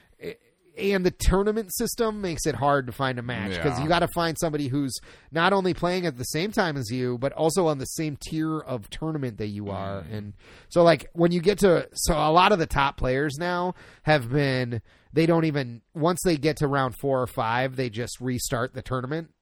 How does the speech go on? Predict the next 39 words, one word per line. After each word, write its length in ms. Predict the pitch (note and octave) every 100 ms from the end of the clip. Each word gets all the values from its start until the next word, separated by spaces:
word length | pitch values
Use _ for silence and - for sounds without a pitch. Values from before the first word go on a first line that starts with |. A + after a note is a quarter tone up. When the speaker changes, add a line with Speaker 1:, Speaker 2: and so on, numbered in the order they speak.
| _
Speaker 1:
Uh, 300 | C#3 A#2 A2+ A2
'cause 180 | D#3+ C#3+
you 80 | D#3
can 120 | C#3+
just 160 | C#3
click 160 | - B2
restart 480 | A#2 A2+ - A#2 G#2+
and 140 | G2
start 280 | - C3 A2
Speaker 2:
Oh. 200 | A#2 A#2+
Speaker 1:
over. 260 | A2+ G2+ G2+ - -
You 120 | C#3 D#3
don't 140 | C#3
have 220 | C3 B2+
to 80 | -
go 140 | A2+ A#2+
all 120 | A#2
the 80 | A2+
way 140 | A2
through. 300 | G2+ C3 B2
So 160 | G#2+ C#3
they 160 | C3+ C3
just 180 | B2+
do 160 | G#2+ D#3
that 180 | D#3 A#2
so 80 | B2+
they 100 | A#2
can 100 | A#2
find 320 | - B2+ A#2+
matches 480 | G#2 A#2 - A2+ -
quicker 400 | - A2 G2+ G2
because, 480 | G#2+ G2 A#2+ A2 - - -
which 360 | F#3 G#3+ - -
I 100 | D3+
think 440 | - - A3 F3+ - -
artificially 680 | D#3 D3 D#3 C#3+ D#3 C#3+
inflates 440 | A#2 - B2 B2 -
their, 440 | A#2 G#2+ G#2 G2 - - _ -
uh, 420 | A2+ G2+ G2